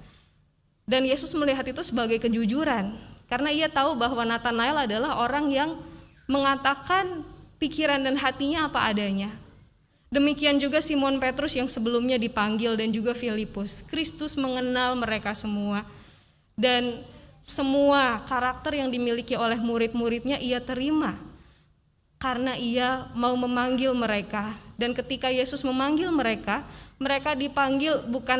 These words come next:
hanya untuk bekerja keras sampai capek, tetapi untuk melihat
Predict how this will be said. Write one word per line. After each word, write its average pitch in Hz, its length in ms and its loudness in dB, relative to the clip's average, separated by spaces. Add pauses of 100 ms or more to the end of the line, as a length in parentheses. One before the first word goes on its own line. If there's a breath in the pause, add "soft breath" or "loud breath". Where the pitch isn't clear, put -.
hanya 254 320 0
untuk 254 320 -4
bekerja 240 480 -2
keras 247 320 -4
sampai 240 400 -2
capek, 240 480 -6 (580 soft breath)
tetapi 269 320 0
untuk 277 240 0
melihat 262 560 0